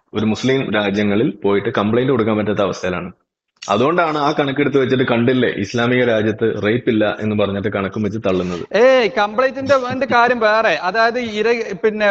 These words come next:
Speaker 2: രണ്ടിൽ ഒരാ-, രണ്ടാളും കുറ്റം നിഷേധിക്കുമ്പോ മാത്രമേ നാല് സാക്ഷിന്റെ കാര്യം പറയുന്നുള്ളൂ ഇസ്ലാം. രണ്ടിൽ ഏതെങ്കിലും
Speaker 1: ഞാനവിടെ
Speaker 2: ഒരാൾ കുറ്റം
Speaker 1: നടന്നുകൊണ്ടിരിക്കുന്ന
Speaker 2: സമ്മതിച്ചു
Speaker 1: practical
Speaker 2: കഴിഞ്ഞാല്
Speaker 1: ആയിട്ടുള്ള
Speaker 2: അവിടെ
Speaker 1: കാര്യമാണ്
Speaker 2: നാല്
Speaker 1: ഞാൻ പറഞ്ഞത്.
Speaker 2: സാക്ഷിന്റെ കാര്യമില്ല, അവിടെ
Speaker 1: ഞാൻ രണ്ട്
Speaker 2: പരാതിക്കാരി ഏരിയ പരിഗണിക്കും.
Speaker 1: ഇവിടെ നമ്മള്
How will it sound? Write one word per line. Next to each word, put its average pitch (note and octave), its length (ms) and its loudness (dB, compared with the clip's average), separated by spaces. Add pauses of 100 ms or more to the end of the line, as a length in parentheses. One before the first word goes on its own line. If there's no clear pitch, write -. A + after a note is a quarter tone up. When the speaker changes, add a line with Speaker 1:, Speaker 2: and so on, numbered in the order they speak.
Speaker 2:
രണ്ടിൽ A3+ 480 0
ഒരാ-, A3 420 0
രണ്ടാളും C#4 560 -2
കുറ്റം A#3+ 320 -10
നിഷേധിക്കുമ്പോ A#3 580 0
മാത്രമേ A3 380 0
നാല് G#3 260 -2
സാക്ഷിന്റെ G#3+ 460 0
കാര്യം G3 340 2
പറയുന്നുള്ളൂ F#3+ 460 0
ഇസ്ലാം. C3+ 540 -4 (680)
രണ്ടിൽ A#3 340 2
ഏതെങ്കിലും A#3+ 360 0
Speaker 1:
ഞാനവിടെ A#2+ 180 2
Speaker 2:
ഒരാൾ D#3+ 100 4
കുറ്റം D#3+ 120 2
Speaker 1:
നടന്നുകൊണ്ടിരിക്കുന്ന D3 560 2
Speaker 2:
സമ്മതിച്ചു D3 100 0
Speaker 1:
practical D#3 300 2
Speaker 2:
കഴിഞ്ഞാല് D3 120 4
Speaker 1:
ആയിട്ടുള്ള C3+ 380 2
Speaker 2:
അവിടെ - 20 2
Speaker 1:
കാര്യമാണ് A#3 180 4
Speaker 2:
നാല് - 120 2
Speaker 1:
ഞാൻ F#3+ 100 -4
പറഞ്ഞത്. C#4 160 0
Speaker 2:
സാക്ഷിന്റെ C#4 200 -2
കാര്യമില്ല, C4 420 -4 (500)
അവിടെ - 140 2
Speaker 1:
ഞാൻ A3+ 100 0
രണ്ട് G#3+ 160 4
Speaker 2:
പരാതിക്കാരി C4 600 2 (100)
ഏരിയ B3 300 2
പരിഗണിക്കും. G#3 600 -4 (560)
Speaker 1:
ഇവിടെ C3 500 2
നമ്മള് B2 360 2